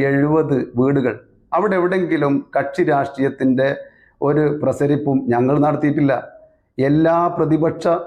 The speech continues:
മെമ്പർമാരാണെങ്കിലും ഭരണപക്ഷ മെമ്പർമാരാണെങ്കിലും എല്ലാ ഭരണസമിതി അംഗങ്ങളുടെ, ഏഹ്,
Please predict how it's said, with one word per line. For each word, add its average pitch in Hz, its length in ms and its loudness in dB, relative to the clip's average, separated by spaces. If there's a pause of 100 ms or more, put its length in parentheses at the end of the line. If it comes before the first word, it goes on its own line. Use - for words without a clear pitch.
മെമ്പർമാരാണെങ്കിലും 143 1000 0 (300)
ഭരണപക്ഷ 147 560 0 (180)
മെമ്പർമാരാണെങ്കിലും 135 920 0 (180)
എല്ലാ 185 360 2 (120)
ഭരണസമിതി 143 640 0 (160)
അംഗങ്ങളുടെ, 131 540 2 (960)
ഏഹ്, 139 220 4